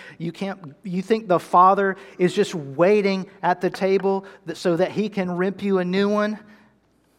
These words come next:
or you think that he's just walked off 'cause he's so mad at you that he wishes that he never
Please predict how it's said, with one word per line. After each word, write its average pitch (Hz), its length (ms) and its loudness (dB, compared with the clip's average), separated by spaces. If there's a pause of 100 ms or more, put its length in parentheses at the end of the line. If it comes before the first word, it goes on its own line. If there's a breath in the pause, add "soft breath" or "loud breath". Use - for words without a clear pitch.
(880 soft breath)
or 185 140 6
you 190 180 2
think 226 280 0
that 190 100 -4
he's 190 240 -2
just 202 200 -2
walked 185 380 2
off 196 320 2 (380 loud breath)
'cause 180 140 -2
he's 180 120 -4
so 214 220 2
mad 190 340 2
at 196 80 -2
you 196 320 -6 (440 loud breath)
that 170 140 0
he 202 140 0
wishes 190 460 2
that 180 140 0
he 190 120 -4
never 185 480 0